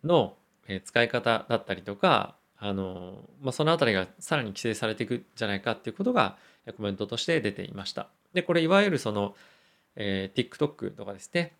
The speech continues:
あとはエスエヌエスの関連っていうのは、やっぱりニュースとか広告もそうですけれども、えー、この人がどういうものを見てるかとか、どういうところを移動してるかとか、その人のこの携帯を通じて得られる、えー、デバイスを通じて得られる情報をもとに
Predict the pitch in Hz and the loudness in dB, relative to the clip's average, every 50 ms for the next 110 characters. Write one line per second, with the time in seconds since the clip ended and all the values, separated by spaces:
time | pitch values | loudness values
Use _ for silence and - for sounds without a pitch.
0 | _ _ _ - 131 - 107 101 98 - 127 123 123 123 - - 113 110 113 - | _ _ _ -6 -2 0 2 2 2 2 0 0 0 0 0 -2 -4 -4 -4 -2
1 | 127 123 117 110 104 95 - - 196 220 202 143 104 95 90 - - _ _ - | -2 -2 0 0 -2 -2 -2 -2 0 2 4 4 4 2 2 -2 -8 _ _ -6
2 | 135 - - 120 127 151 160 135 - - 98 - - - 101 104 - - 127 120 | -4 0 0 2 2 4 2 2 2 -2 -6 -8 -6 -6 -6 -6 -2 0 -2 -2
3 | - - 120 120 117 110 - 131 117 101 95 - - - 98 95 120 156 185 160 | -2 -2 -8 -10 -10 -6 -4 -2 -2 -2 -2 -6 -8 -8 -8 -6 -4 0 2 2
4 | 110 - - - - - _ _ _ _ _ _ _ _ _ _ _ - 127 123 | 2 0 -2 -8 -20 -20 _ _ _ _ _ _ _ _ _ _ _ -6 -6 -6
5 | - - 151 165 170 - - 113 104 101 143 180 185 165 127 110 101 98 101 113 | -4 -4 -4 -2 -2 0 0 0 0 2 2 4 4 4 4 4 2 2 2 2
6 | 120 104 95 95 117 135 - 113 95 90 - - 101 98 - - _ - - - | 2 0 0 0 -2 -2 0 0 -2 -2 -2 -4 -4 -4 -4 -8 _ -4 0 2
7 | 202 143 110 107 131 180 190 165 135 113 104 113 101 143 147 131 110 107 107 104 | 4 4 2 2 2 2 2 2 2 2 0 0 0 2 4 4 4 4 2 0
8 | 113 113 113 - - 127 113 113 - 113 95 - - - - 170 147 - - 170 | 0 -2 -2 -2 -2 -2 -2 -2 -2 -2 -4 -4 -4 -4 0 0 0 0 0 0
9 | 185 214 208 - - 202 208 214 202 156 151 - _ _ _ _ _ _ _ _ | -2 -2 -2 -2 -2 -2 0 0 0 0 -2 -4 _ _ _ _ _ _ _ _
10 | _ _ _ 139 127 123 - - 175 180 180 180 175 170 170 - 175 165 160 160 | _ _ _ -6 -6 -4 -2 -2 -2 0 0 0 0 0 0 -2 -2 -2 -2 0
11 | - 135 113 117 135 147 156 160 127 104 92 - - - - - - - _ _ | 0 0 2 4 4 4 4 4 4 2 0 -2 -6 -18 -20 -20 -20 -20 _ _
12 | - - 107 104 113 120 131 131 127 - 147 135 - 143 135 131 127 - 127 127 | -4 -2 0 2 4 4 4 4 2 2 0 0 2 2 0 0 0 0 0 2
13 | 135 143 143 151 156 196 226 190 113 92 - - 120 107 120 123 110 123 120 117 | 2 4 2 2 2 2 0 0 0 -2 -6 -10 -4 0 0 0 2 0 -2 -2
14 | 113 104 - 131 170 208 180 107 92 | -4 -4 -4 -2 -2 0 -2 -2 -4